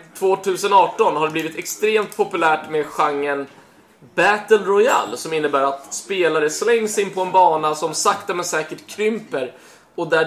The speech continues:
den eller de som står sist tar hem vinsten. Men vad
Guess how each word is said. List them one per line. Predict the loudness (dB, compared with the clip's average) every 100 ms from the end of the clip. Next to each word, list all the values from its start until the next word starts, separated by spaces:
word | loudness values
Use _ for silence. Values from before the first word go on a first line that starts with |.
| 2
den | 2 2 -2
eller | -2 0
de | 2 4 4 2
som | -6 -8
står | -2 0 2
sist | 0 -4 -6 -8 -6
tar | -4
hem | -4 -4
vinsten. | -4 -4 -6 -8 -8 -10 -18 -20 -20 -6
Men | -6 0
vad | 0 0 -2 -6